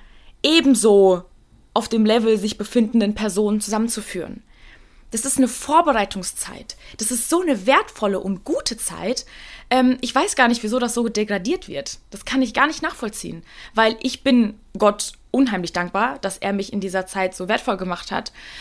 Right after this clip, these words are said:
äh, und dass er mir so einen Wert zugesprochen hat, dass ich meine Identität in ihm gefunden habe und sie nicht mehr in meinem Partner suche.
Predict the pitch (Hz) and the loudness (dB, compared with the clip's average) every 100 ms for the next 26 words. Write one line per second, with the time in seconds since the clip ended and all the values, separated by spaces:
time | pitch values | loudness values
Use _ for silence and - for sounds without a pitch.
0 | - - 202 190 202 208 208 214 202 196 | -10 -2 0 0 0 -2 -2 -2 0 0
1 | 190 190 - 190 180 175 - 202 262 302 | -2 -2 -2 -4 -6 -8 -6 0 0 0
2 | - 208 - 214 190 190 190 196 196 196 | -8 -6 -6 -8 -10 -8 -8 -8 -8 -6
3 | 185 196 262 269 233 214 220 196 208 214 | -4 -4 -2 -2 -2 -4 -4 -4 -4 -2
4 | 320 294 254 175 175 170 160 165 175 214 | -2 -2 -4 -8 -10 -8 -6 -6 -6 -10
5 | - - - 214 226 226 262 269 233 214 | -14 -16 -10 0 0 2 2 2 0 2
6 | 202 196 - 233 233 175 - - - | 0 -2 -4 -4 -4 -8 -10 -14 -16